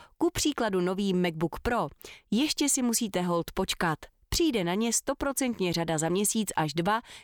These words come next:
jak to má Apple ve zvyku. Ostatně ještě nejsme ani v polovině přechodu k Apple Silicon. Je tedy ještě dost času na odhalování novinek. Co se týče délky vysílání,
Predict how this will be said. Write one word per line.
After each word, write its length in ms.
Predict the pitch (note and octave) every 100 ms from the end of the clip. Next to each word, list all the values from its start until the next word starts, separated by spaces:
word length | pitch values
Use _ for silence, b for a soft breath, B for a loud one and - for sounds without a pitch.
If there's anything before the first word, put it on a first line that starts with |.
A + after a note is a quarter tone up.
| B
jak 180 | D#4+ -
to 100 | B3
má 220 | F3+ D3 -
Apple 200 | E3+ E3
ve 140 | E3 E3+
zvyku. 520 | F3 - F3+ D#3+ D3 _ B B B B
Ostatně 500 | C4+ C4 C#4+ C4 B3
ještě 260 | A3+ - A3+
nejsme 360 | G#3 - A3+ -
ani 240 | G#3 G#3
v 100 | G3 -
polovině 520 | C#4 C#4+ B3 A#3 A3
přechodu 500 | - G#3+ G#3 A3 G#3
k 100 | - -
Apple 240 | F#3 F#3
Silicon. 640 | - G3+ G#3+ F#3+ E3+ D#3 - B B B
Je 220 | - G3+ G3
tedy 180 | G3
ještě 320 | G3 F#3+ - F3+
dost 300 | E3 - -
času 340 | - - - B3
na 120 | A#3 -
odhalování 720 | B3 C#4+ D4 A#3+ A#3 G#3+ G3
novinek. 440 | E3+ D#3+ F3+ E3+ D#3+ - - - B B B
Co 140 | - G4
se 100 | F4
týče 380 | D4+ C#4+ - G#3
délky 520 | E3+ G3 B3+ C4+ G#3
vysílání, 920 | F3+ F3+ - C4+ B3 F#3+ F3 E3+ D3+